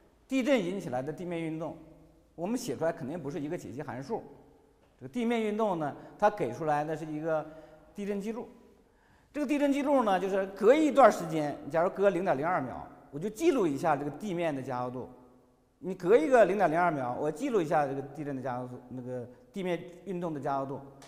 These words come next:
就得到一条地震记录。它这个就，就相当于动荷载了啊，它也就是用数值给的，并不是一个函数。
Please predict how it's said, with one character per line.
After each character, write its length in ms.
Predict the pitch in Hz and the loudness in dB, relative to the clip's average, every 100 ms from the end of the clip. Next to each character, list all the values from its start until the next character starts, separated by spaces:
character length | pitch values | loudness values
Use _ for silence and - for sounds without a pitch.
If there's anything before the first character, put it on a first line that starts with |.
| - - | -20 -10
就 80 | 175 | -6
得 160 | 170 | -2
到 180 | 170 185 | 2 2
一 80 | 175 | 2
条 180 | 160 156 | 0 -2
地 140 | 220 | -2
震 180 | 196 180 | -6 -6
记 120 | 214 | -6
录。 200 | 233 226 - - - _ _ _ _ _ _ _ _ _ - | -8 -10 -14 -20 -20 _ _ _ _ _ _ _ _ _ -2
它 100 | 285 | 0
这 140 | - | 2
个 160 | 294 285 | 2 2
就， 280 | - 202 - - | -2 -14 -16 -14
就 120 | - 208 | -10 -4
相 140 | 185 | -2
当 80 | 185 | -2
于 60 | |
动 180 | 170 165 | -4 -4
荷 120 | 147 | -4
载 80 | 139 | -4
了 160 | 78 95 | -6 -8
啊， 200 | 120 110 - - _ _ _ _ _ - | -8 -10 -18 -20 _ _ _ _ _ -2
它 180 | 294 | 2
也 160 | 320 180 | 2 0
就 140 | 285 | -2
是 60 | 285 | -2
用 100 | 294 | -2
数 180 | 294 311 | -2 -2
值 80 | 247 | 2
给 200 | 180 123 | 2 0
的， 120 | 113 - - - - | -6 -10 -18 -20 -10
并 160 | 277 | -6
不 80 | 170 | -4
是 120 | 202 | -6
一 60 | 208 | -6
个 60 | 196 | -6
函 220 | 117 156 | -6 -10
数。 160 | 208 | -12